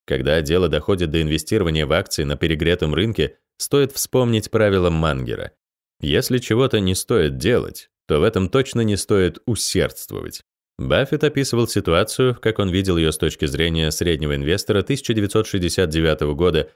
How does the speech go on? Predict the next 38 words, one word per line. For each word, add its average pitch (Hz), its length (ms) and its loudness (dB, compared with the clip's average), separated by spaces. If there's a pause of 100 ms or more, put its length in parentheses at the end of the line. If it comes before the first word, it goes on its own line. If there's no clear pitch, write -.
с - 100 -8
сорокапроцентным 85 1040 -2
налогообложением. 73 1040 0 (520)
Необлагаемые 76 680 2
налогом 87 400 2
муниципальные 78 640 0
облигации 71 640 -2 (200)
имели 117 360 0
в 101 60 -4
то 110 100 2
время 98 240 2
доходность 87 640 0
шесть - 300 -2
с - 20 -10
половиной-семь 85 840 0
процентов, 80 680 -2 (480)
от - 200 -6
акций, 82 380 0
по 131 80 -4
его 135 180 2
мнению, 117 360 0
вряд 82 260 2
ли 107 80 -2
стоило 117 360 2
ожидать 82 320 2
более 76 260 2
шести 92 380 -2
процентов 73 520 -2
годовых 76 400 0 (320)
и 110 200 2
трех 98 360 0
процентов 87 600 0
в - 20 -4
виде 82 240 0
дивидендов 78 560 0
за 92 100 0
весь 71 240 -2
период. 58 460 -8